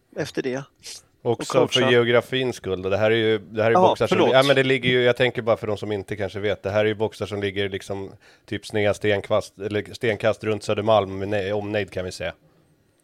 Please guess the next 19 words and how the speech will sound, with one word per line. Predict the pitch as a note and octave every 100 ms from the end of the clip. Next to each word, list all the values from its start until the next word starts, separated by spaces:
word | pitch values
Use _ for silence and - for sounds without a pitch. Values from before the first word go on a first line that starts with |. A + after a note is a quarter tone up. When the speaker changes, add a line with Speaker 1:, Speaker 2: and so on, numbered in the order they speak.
| _ _ C3+
Speaker 1:
Precis, | - C3 A#2+
Stockholm, | - - D#3 - D3 D3 D3
södra | - D3+ B2 B2 B2+ B2+
delen | B2+ B2+ A#2+ A#2+
av |
Stockholm | A2+ B2+ - A#2 A2+
Speaker 2:
Ja. |
Speaker 1:
och, | A2 G#2 G#2 A2 A#2 A#2
och, | A2+
och | G#2
förort | - B2+ A2 A2+ -
och, | A2 -
och, | A2+ A2
och | G#2
Södermalm, | A#2+ G#2 G#2 G#2+ G2+
ja, | F#2+ F#2+
Speaker 2:
Ja. | A2+
Speaker 1:
exakt | A2 A2+
så. | - G#2+